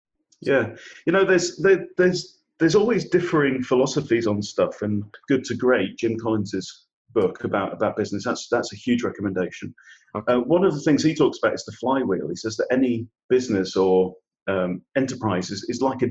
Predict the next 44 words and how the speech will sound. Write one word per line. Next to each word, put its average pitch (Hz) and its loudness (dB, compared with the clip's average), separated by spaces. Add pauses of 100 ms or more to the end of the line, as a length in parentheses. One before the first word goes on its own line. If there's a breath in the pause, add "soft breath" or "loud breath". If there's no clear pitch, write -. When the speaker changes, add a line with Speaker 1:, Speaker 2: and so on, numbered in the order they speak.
Speaker 1:
giant 156 4
flywheel, 117 0
it's - -16
a 110 -8
massive, 135 -2 (100)
heavy, 123 0
solid 110 -4
steel 110 0
thing. 92 -6 (680 soft breath)
And 120 2
you 147 4
have 147 -4
to 156 0
put 180 0
your 139 0
shoulder 135 0
to 98 0
it, 90 0 (800)
and 131 4
it 139 2
doesn't 160 4
move, 127 2
and 120 -4
nothing 131 0
happens. 113 -4
And 117 -2
you 120 4
lean 156 6
on 120 2
this 101 -4
thing, 110 -2
and 101 -4
you're 107 -6
pushing 175 0
on 104 0
this 95 -6
thing. 95 -2 (500)
Eventually, 147 0
imperceptibly, 139 -4
the 95 -10
thing 123 2
starts 120 -2
to 110 -4
rotate, 101 -2